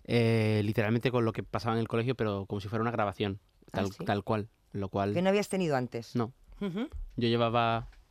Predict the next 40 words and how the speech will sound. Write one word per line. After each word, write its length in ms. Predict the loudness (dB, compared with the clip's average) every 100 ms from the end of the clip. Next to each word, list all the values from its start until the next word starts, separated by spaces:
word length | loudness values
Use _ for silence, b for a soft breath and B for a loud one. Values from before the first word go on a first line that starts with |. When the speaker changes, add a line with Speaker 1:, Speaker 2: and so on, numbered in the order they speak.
| _ _ _ _ _ _ 0
Speaker 1:
muchos 360 | 4 4 4
años 220 | 2 2 2
sin 120 | 4
ver 120 | 4
a 100 | 4
X 160 | 2 0
personas 380 | 0 0 2
y 20 | 2
de 80 |
repente 220 | 2 0 0
aparecieron 320 | 0 0 0
en 60 | -2
mis 80 |
sueños 280 | -2 -4 -6 -8
Speaker 2:
Sí. 260 | -6 -4 -2
Speaker 1:
de 80 | -2
nuevo. 280 | -2 -4 -10 B B B B B B B -2
Y 320 | 4 6 6
recuerdo 340 | 4 4 4
que 80 | 6
me 80 | 4
desperté 520 | 6 4 4 2 4
un 180 | 6 6
día, 340 | 6 6 4
mm, 720 | 4 4 4 2 0 0 -4 -6 b b b b b _ _ -10 -6
con 160 | 0 0
la 60 | 2
canción 240 | 0 2
en 160 | 2 2
la 80 |
cabeza 380 | 0 0 0 -2
total, 320 | -2 -2 0 -2
o 40 |
sea, 180 | -4 -4
fue 160 | 0
una 100 | 0
canción 240 | 0 0 -2
de 60 |
estas 140 | -2 -4
que 380 | -4 -2 -2